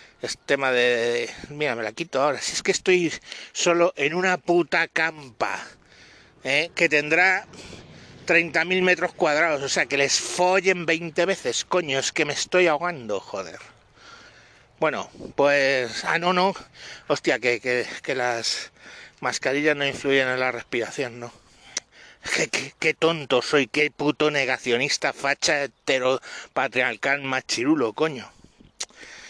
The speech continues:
En fin, bueno, a lo que iba, que, que nada, mentira sobre mentira y sobre mentira una, y no hay más. Y, pf, inexactitudes, y lo cuento como quiero, y a ver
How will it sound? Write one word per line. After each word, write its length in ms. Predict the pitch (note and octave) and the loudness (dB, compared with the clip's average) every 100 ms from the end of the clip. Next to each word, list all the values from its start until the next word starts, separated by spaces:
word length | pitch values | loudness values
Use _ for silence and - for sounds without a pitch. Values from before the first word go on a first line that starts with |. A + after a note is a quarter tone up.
| - - - | -20 -20 -12
En 200 | - B2 | -6 -4
fin, 240 | B2+ C#3 G2+ | 0 -2 0
bueno, 260 | C3+ C3+ G2+ | -2 -2 -2
a 100 | A2+ | 0
lo 100 | A#2+ | 2
que 120 | C#3 | 4
iba, 140 | C3 - - - | 2 2 -4 0
que, 560 | B2+ A#2+ A#2 A2 G#2 G2+ - - - - - - - - - - - - - _ | 4 4 4 2 -2 -6 -6 -2 -2 -2 -4 -8 -12 -18 -20 -20 -20 -20 -20 _
que 140 | - C3+ | -10 -4
nada, 200 | D#3 D3+ | -2 -2
mentira 440 | C#3+ A2+ C#3 C#3+ | -4 0 2 2
sobre 260 | - D3 C#3 | 2 2 2
mentira 460 | C#3 C3+ D3+ D3+ | -2 -2 2 4
y 40 | D3 | 4
sobre 300 | D3 A#2+ A#2 | 2 2 0
mentira 420 | A2+ A2+ D3 G#2 | -2 -4 -2 -2
una, 220 | A2 G#2+ - - G2 | -4 -8 -14 -14 -12
y 120 | B2+ | -8
no 80 | B2+ | -6
hay 80 | G2+ | -8
más. 340 | F#2+ - - G#2 - _ - - - - _ | -10 -16 -14 -16 -18 _ -20 -20 -20 -20 _
Y, 360 | B2+ A2 G#2+ G2+ | -8 -6 -6 -10
pf, 320 | G2 - - | -14 -18 -12
inexactitudes, 1040 | B2 A2+ - A#2 - B2 E3 E3+ E3+ E3 | -10 -6 -4 -4 -6 0 2 4 2 0
y 560 | B2 A2+ A2 G#2+ G2+ G#2 | -2 -2 0 -2 -4 -6
lo 140 | G#2 G#2+ | -6 -2
cuento 340 | C3 C3+ C3 | -2 0 0
como 220 | B2 B2+ | 0 -4
quiero, 500 | B2 D#3+ F3 F#3 F3+ | 2 4 4 6 4
y 80 | C#3 | 4
a 80 | A2+ | 2
ver 140 | B2+ | -2